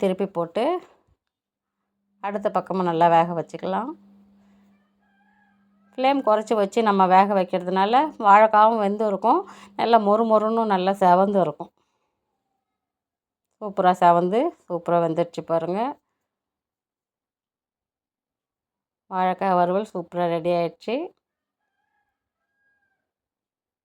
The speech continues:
நடுவுல சென்டர்ல இருக்கிறதெல்லாம் கொஞ்சம் நல்லா செவந்து இருக்கும்,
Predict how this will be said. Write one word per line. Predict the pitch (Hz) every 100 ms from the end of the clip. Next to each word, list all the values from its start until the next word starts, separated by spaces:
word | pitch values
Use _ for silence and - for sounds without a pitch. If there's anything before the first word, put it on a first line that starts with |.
| _ _ _ _ _ _ _ _ -
நடுவுல | 214 233 262 240 214
சென்டர்ல | 202 214 247 233 196
இருக்கிறதெல்லாம் | 185 175 180 190 214
கொஞ்சம் | 196 196 247 262
நல்லா | 185 185 185
செவந்து | 175 185 185
இருக்கும், | 170 214